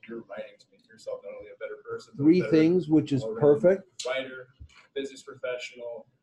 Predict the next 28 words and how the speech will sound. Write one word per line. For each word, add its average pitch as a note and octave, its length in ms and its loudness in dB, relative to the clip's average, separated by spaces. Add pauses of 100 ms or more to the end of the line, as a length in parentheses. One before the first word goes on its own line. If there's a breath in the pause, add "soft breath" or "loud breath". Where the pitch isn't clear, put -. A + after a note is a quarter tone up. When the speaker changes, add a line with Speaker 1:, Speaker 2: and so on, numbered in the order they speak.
(140)
Speaker 1:
anything A#2+ 360 -14
you G#2 120 -20
go - 220 -20
into. - 120 -20 (1500)
First F3+ 220 -8
one F3+ 100 -6
we E3+ 120 -4
have E3+ 260 -4 (680)
is - 120 -16
know A#4+ 140 0
your D3 140 -8
purpose. - 580 -8 (1120)
When - 140 -18
it - 40 -18
comes D#3 220 -10
to D3+ 60 -20
knowing D3+ 260 -6
your C#3 140 -6
purpose, E3 580 -10 (800)
that D3 180 -8
can - 80 -20
help C#3+ 260 -6
you B2 60 -20 (140)
fuel D#3+ 400 -8 (240)
what C#3+ 200 -10
you're C3 120 -16
writing - 280 -8 (100)
for, - 200 -12